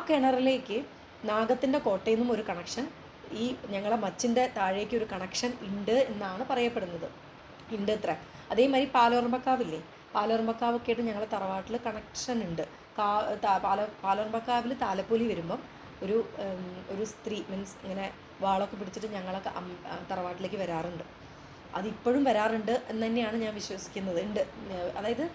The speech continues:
ഞാനൊക്കെ വലിയ കുട്ടിയാകുമ്പോൾ അം-, മാമി, മ-, ഞാൻ മാമി എന്നാണ് വിളിക്കുക കേട്ടോ. അമ്മേൻ്റെ ഏട്ടൻ്റെ വൈ-, ഭാര്യമാർ, ഏട്ടന്മാരെ ഭാര്യമാർ മൂന്ന് ആൾക്കാരുണ്ട്. ഒരു അനിയനും രണ്ട് ഏട്ടന്മാരും. അപ്പോൾ അവരൊക്കെ ഞാൻ മാമി എന്നാണ് വിളിക്കുക.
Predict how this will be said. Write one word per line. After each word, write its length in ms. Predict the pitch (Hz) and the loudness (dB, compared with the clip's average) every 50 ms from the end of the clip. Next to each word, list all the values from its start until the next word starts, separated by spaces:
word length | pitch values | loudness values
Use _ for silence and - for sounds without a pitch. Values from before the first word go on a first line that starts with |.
| - - - - - 254 | -8 -18 -14 -6 0 2
ഞാനൊക്കെ 260 | 262 294 330 339 339 320 | 2 2 2 2 2 4
വലിയ 180 | 285 285 302 339 320 | 4 4 4 4 2
കുട്ടിയാകുമ്പോൾ 360 | 320 - 320 311 285 - - 269 | 2 4 4 4 4 4 2 0
അം-, 80 | 247 247 247 | 2 2 4
മാമി, 240 | 254 254 269 330 320 - - - 226 | 4 4 4 2 0 -2 -4 -4 -2
മ-, 100 | 240 247 247 | -2 0 0
ഞാൻ 80 | 269 294 285 269 | 0 2 2 2
മാമി 180 | 254 247 254 262 | 2 4 4 2
എന്നാണ് 160 | 254 220 190 | 2 2 0
വിളിക്കുക 200 | 180 165 170 180 | -2 -2 -2 -2
കേട്ടോ. 140 | 165 170 180 175 | -2 0 -2 -2
അമ്മേൻ്റെ 340 | 175 180 196 202 196 208 254 311 - - - - - 196 190 | -2 -4 -6 -4 -2 -2 -2 -2 -4 -8 -16 -10 -2 0 0
ഏട്ടൻ്റെ 320 | 190 190 196 190 196 254 285 247 | 0 2 0 0 0 0 2 2
വൈ-, 180 | 185 185 180 - - - | 0 0 -2 -6 -4 -2
ഭാര്യമാർ, 440 | 165 165 170 175 170 170 165 156 - - - - - - - - - - 170 190 | 0 0 0 0 -2 -2 -2 -2 -4 -6 -8 -14 -18 -18 -16 -12 -6 0 2 4
ഏട്ടന്മാരെ 520 | 185 175 175 214 202 208 214 214 220 240 294 240 | 4 4 2 0 0 0 0 0 2 2 4 2
ഭാര്യമാർ 440 | 190 170 160 165 165 156 151 151 147 - - - - - - - - - - - | 2 2 0 0 -2 -2 -2 -4 -6 -8 -10 -16 -18 -18 -18 -18 -18 -16 -12 -8
മൂന്ന് 240 | 202 208 220 226 240 240 - - - - - - 170 | -4 0 2 2 2 2 0 -4 -14 -16 -10 -6 -4
ആൾക്കാരുണ്ട്. 460 | 170 165 165 165 160 151 147 - - - - - - | -4 -2 0 0 0 -2 -4 -8 -12 -14 -12 -8 -4
ഒരു 80 | 185 196 190 | -2 -2 0
അനിയനും 280 | 185 190 196 226 277 262 220 | 0 -2 -2 -2 -2 -2 -2
രണ്ട് 140 | 175 175 175 160 | -2 0 0 0
ഏട്ടന്മാരും. 340 | 156 - 156 165 160 160 - | 0 -2 -4 -2 -2 -2 -2
അപ്പോൾ 100 | 208 196 | -2 -2
അവരൊക്കെ 220 | 185 214 220 - 247 233 | -2 -2 -2 -2 -2 -2
ഞാൻ 100 | 240 220 220 | -2 -2 -2
മാമി 240 | 202 196 202 214 226 | -2 -2 -2 0 0
എന്നാണ് 160 | 226 226 214 185 | 0 0 0 -2
വിളിക്കുക. 260 | 180 165 - - 262 | -4 -6 -4 -4 -4